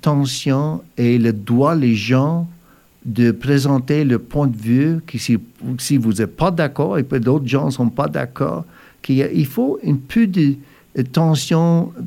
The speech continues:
euh, santé, de, de, comment dire, healthy tension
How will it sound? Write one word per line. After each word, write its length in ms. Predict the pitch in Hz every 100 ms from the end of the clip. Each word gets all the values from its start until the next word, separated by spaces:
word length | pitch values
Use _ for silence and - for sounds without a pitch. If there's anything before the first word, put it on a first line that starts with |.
| - - - -
euh, 300 | - - - - -
santé, 580 | 135 - 147 131 139 123
de, 100 | 110
de, 600 | 113 113 117 120 139 98
comment 240 | - 131 123
dire, 260 | 127 120
healthy 320 | 127 160 - 131
tension 520 | - 110 107 135